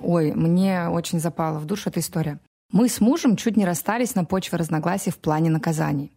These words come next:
Для мужа шлёпнуть по попе и ударить — это разные вещи. А для меня одно, потому что я вижу, как ребёнок реагирует на это. Вижу его испуг, разочарование, как он отдаляется семимильными шагами. Сыну четыре года.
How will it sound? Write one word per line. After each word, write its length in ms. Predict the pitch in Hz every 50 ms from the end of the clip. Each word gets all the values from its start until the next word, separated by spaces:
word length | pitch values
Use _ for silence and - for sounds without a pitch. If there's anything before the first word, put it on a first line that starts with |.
| _ _ _ _
Для 200 | 165 151 180 190
мужа 440 | 202 220 254 339 403 330 - 175 - -
шлёпнуть 500 | - - - 233 247 240 226 202 - -
по 120 | - 180
попе 400 | - - 330 453 - - 151 - - _ _ -
и 80 | 240
ударить — 480 | 196 180 180 160 202 254 320 349 - - -
это 200 | - - 180 180
разные 420 | 196 208 208 190 170 180 170 170
вещи. 380 | 165 170 165 151 - - - - _ _ _
А 100 | - 175
для 120 | 147 165 170
меня 280 | 175 175 190 233 254
одно, 380 | 269 226 202 214 196 175 160 165 - _ _ _
потому 300 | - 196 - 208 220 240
что 160 | - - -
я 100 | 233 240
вижу, 260 | 247 240 262 226 175 160
как 180 | - - - -
ребёнок 380 | 170 160 220 233 214 185 -
реагирует 520 | 175 170 160 151 151 - 190 180 175 156 -
на 180 | 160 156 147
это. 160 | 147 - - -
Вижу 320 | 160 147 139 208 226 226 262
его 140 | 233 247 262
испуг, 400 | 247 - - - 214 214 - -
разочарование, 720 | 175 170 190 202 - - 233 214 196 214 208 202 185 165 151
как 160 | - 180 -
он 120 | 190 185
отдаляется 480 | 180 170 180 185 214 240 247 - - -
семимильными 760 | - - - 185 190 196 202 220 240 247 240 233 233 226 220
шагами. 540 | 202 - 220 202 202 196 156 151 151 156 - _ _ _ _ _ _ _
Сыну 280 | - - - 269 285 330
четыре 300 | 262 - - 269 254 262
года. 420 | 196 147 156 156 156 147 - -